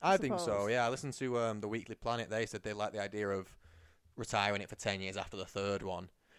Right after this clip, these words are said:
Speaker 2: and then
Speaker 1: Yeah.
Speaker 2: coming back in ten or fifteen years when, like, horror films have changed and you can have new things to talk about. And I think
Speaker 1: Mm-hmm.
Speaker 2: that's probably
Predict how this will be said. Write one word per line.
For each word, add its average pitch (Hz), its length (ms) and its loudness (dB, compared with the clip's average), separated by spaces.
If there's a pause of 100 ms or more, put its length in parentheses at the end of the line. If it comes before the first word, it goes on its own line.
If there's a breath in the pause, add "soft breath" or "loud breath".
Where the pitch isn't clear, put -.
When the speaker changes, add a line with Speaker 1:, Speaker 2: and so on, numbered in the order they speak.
(120)
Speaker 2:
and 107 80 -6
then 101 60 0
Speaker 1:
Yeah. 180 100 0
Speaker 2:
coming 104 220 -2
back 98 240 0
in 101 100 -8
ten 101 160 -4
or 92 60 -4
fifteen 101 360 -4
years 95 240 -6
when, 98 120 -6
like, 95 200 -6
horror 101 300 0
films 104 280 -4
have 107 100 -12
changed 139 340 -2
and 135 100 -8
you 110 60 -6
can 104 140 -4
have 98 120 -8
new 107 160 -8
things 110 280 -10
to 110 80 -16
talk 110 300 -4
about. 131 260 0
And 165 100 -6
I 185 60 -2
think 185 100 -6
Speaker 1:
Mm-hmm. 180 60 -6
Speaker 2:
that's - 120 -6
probably 156 320 -8